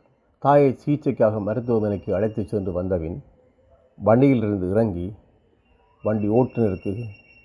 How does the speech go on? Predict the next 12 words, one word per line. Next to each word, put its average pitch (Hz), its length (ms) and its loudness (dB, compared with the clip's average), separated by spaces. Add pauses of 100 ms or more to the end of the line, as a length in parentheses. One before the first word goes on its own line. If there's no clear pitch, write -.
(460)
பணத்தை 117 340 2
கொடுத்தார். - 460 -6 (720)
அப்பொழுது 165 360 6
வாசலுக்கு 156 440 2
வந்த 120 220 0
அந்த 95 140 -2
முதியவர், 95 460 -2 (1300)
"தம்பி, 98 280 -2 (1400)
அதை 104 240 2
விடு, 95 240 0 (580)
இந்தா 117 260 6 (680)
காசு, 104 300 2